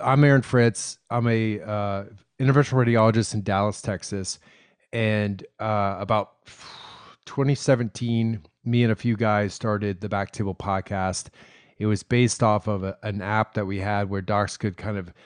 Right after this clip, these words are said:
exchange ideas around, um, devices. I wanted,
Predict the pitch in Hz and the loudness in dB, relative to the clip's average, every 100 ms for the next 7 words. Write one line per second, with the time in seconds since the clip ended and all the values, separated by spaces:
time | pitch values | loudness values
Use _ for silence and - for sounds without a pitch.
0 | _ 117 - 151 135 123 104 113 113 110 | _ -16 -4 0 4 2 2 0 0 0
1 | 95 104 104 104 95 92 - _ _ _ | -4 -4 -2 -2 -2 -6 -12 _ _ _
2 | _ _ _ - - 110 101 90 87 - | _ _ _ -18 -4 -2 0 -2 -8 -8
3 | 110 104 110 - 90 82 98 110 113 101 | 0 2 2 -2 -8 -8 -4 -2 -4 -6